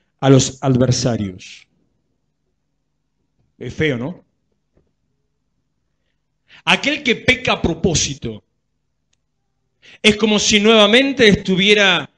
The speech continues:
pisoteando a Jesucristo. Capítulos más anteriores hablan del sacrificio de Jesús.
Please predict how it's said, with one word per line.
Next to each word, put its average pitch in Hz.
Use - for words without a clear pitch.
pisoteando 208
a 175
Jesucristo. 190
Capítulos 147
más 143
anteriores 147
hablan 135
del 127
sacrificio 127
de 120
Jesús. 196